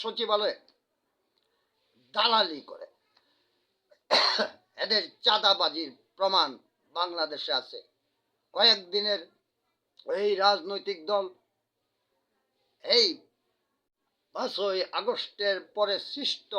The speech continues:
ডক্টর ইউনূসের এই সরকারের ছত্রছায়া, এই রাজনৈতিক দল থেকে অল্প দিনেই যে ধরনের অত্যাচার, যে ধরনের হিংস্রতা, যে ধরনের অপমান স্বরূপ,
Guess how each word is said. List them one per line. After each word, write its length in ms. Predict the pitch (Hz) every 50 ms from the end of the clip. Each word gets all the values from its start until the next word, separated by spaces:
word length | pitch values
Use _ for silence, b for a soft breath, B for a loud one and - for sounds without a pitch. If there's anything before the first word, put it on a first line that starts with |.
| 180 170 160 180
ডক্টর 340 | 208 214 - _ - 190 180 175 160 - _ -
ইউনূসের 440 | 208 214 202 185 - - 196 180 165 160 _ _ _ _ _ _ _ _ _ _ 139
এই 100 | 147 139 - - -
সরকারের 580 | 196 208 214 214 - - 185 180 175 180 170 160 - -
ছত্রছায়া, 720 | - 208 196 - _ _ 185 170 - - - 175 180 175 151 131 - _ _ _ _ _ _ _ _ _ _ _ _ -
এই 180 | 135 175 202 190 170
রাজনৈতিক 640 | 175 180 180 170 151 165 185 180 165 - 175 160 143 139
দল 180 | 175 175 170 165 147 - -
থেকে 200 | 165 - - 160 147 - _ _ _ _ _ _ _ _ _ _ _ _ _ _ -
অল্প 280 | - 226 240 233 - - 220 214
দিনেই 360 | 185 208 208 220 214 208 208 - 165
যে 80 | 214 220 214 -
ধরনের 320 | 190 202 220 214 214 208 196 190
অত্যাচার, 560 | 196 - - _ - 208 196 - 220 208 208 214 - - _ _ _ _ _ _ _ _ _ _ _ -
যে 120 | - 196 208 190 180
ধরনের 300 | 202 196 196 196 180 147 - -
হিংস্রতা, 640 | - 220 233 - - - - 190 196 185 - 190 175 165 - _ _ _ _ _ _ _ _ _ _ _ _ _ _ -
যে 120 | 190 220 202 180
ধরনের 320 | 196 190 190 185 185 175 156 - 170
অপমান 440 | 180 - 190 180 175 190 214 208 185 180 147 -
স্বরূপ, 300 | - 180 170 175 170